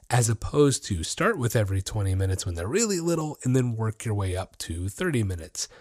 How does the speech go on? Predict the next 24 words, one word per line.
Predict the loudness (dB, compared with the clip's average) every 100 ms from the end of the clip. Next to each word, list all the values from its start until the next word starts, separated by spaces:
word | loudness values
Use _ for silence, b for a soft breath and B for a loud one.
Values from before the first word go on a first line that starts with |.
| B B
forty | 0 2 2
minutes, | 0 -4 -10 -14 -6
an | -6
hour, | -4 -6 -4 -6 -4
two | 2 4
hours, | 4 0 -4 -4
so | 0 0
long | 2 0 -2
and | -4
so, | -4 -6 -4
uh, | -4 -4 -6
you | -8 -8
know, | -8
so | -4
on | -2
and | -2
so | 6 6
forth, | 4 -6 -6 -8 -10 b b b b
until | -2 2 2
you've | 2
created | 0 2 0
a |
consistent | -2 -4 -2 -2 -2 -6 -8 -12
pattern. | -8 -8 -8 -12 -14